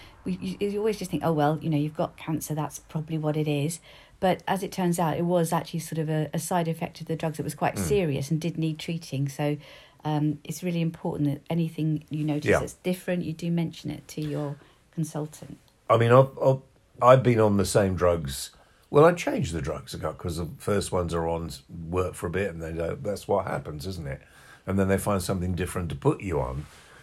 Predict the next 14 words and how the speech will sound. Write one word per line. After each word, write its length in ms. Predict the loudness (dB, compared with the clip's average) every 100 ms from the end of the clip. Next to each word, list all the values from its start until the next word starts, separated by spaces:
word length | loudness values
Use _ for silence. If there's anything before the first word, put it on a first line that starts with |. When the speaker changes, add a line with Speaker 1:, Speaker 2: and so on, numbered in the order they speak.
| -8
Speaker 2:
Um, 560 | -2 0 0 0 -2 -6 -4
but 420 | 2 4 4 2
this 180 | -4 -4
is 100 | -4
the 80 | -4
first 300 | 0 0 0
time 200 | -2 0
they 120 | -2
decided, 540 | -2 -4 -2 -2 -2 -8 -16 _ -2
"Well, 160 | 0
we'll 160 | 2 2
take 380 | 2 0 0 -2
you 160 | 2
off 260 | 2 0